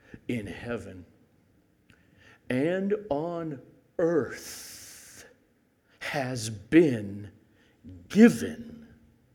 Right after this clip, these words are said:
to me." There's no place, th-, there, there's no sphere of reality anywhere in existence that is not under the absolute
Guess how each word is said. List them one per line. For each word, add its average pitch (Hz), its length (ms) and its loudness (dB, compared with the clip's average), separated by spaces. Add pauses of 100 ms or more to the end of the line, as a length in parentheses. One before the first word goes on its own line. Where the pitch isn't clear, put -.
(1600)
to 120 120 -6
me." 87 340 -10 (1040)
There's 113 420 -2
no 127 300 0
place, - 800 -4 (260)
th-, 139 180 0
there, 131 260 4
there's 135 420 4
no 139 260 4
sphere 202 760 6
of 160 100 6
reality 147 760 0
anywhere 131 840 8 (220)
in 170 180 4
existence 123 920 4
that 131 140 -2
is 120 200 -4
not 160 500 -2 (300)
under 143 560 4
the 120 260 -6
absolute 143 1300 0